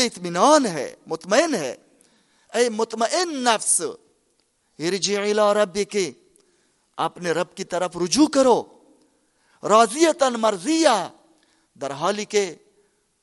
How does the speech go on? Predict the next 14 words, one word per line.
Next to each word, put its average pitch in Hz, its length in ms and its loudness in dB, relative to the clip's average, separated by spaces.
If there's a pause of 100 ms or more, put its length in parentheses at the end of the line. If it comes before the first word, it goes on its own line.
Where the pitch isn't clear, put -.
(600)
تجھ 190 200 -4
سے - 180 0
خدا 214 420 6
راضی 240 440 4
ہے 175 240 0 (380)
اور 139 160 -10
تو 185 180 -14
خدا 147 360 -6
سے 135 180 -8
راضی 95 340 -18
ہے، - 80 -20 (720)
وادخلی 175 440 -4
فی 135 180 -6
عبادی 160 680 2